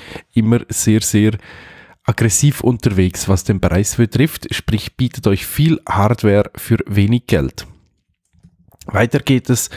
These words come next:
mit Sky. Wer diesen Dienst abonniert hat, nutzt, und das ist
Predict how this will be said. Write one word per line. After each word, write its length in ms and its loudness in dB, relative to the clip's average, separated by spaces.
mit 340 -2
Sky. 640 -2
Wer 320 2
diesen 300 0
Dienst 400 0
abonniert 500 2
hat, 220 -2
nutzt, 500 0
und 160 -8
das 160 0
ist 360 -4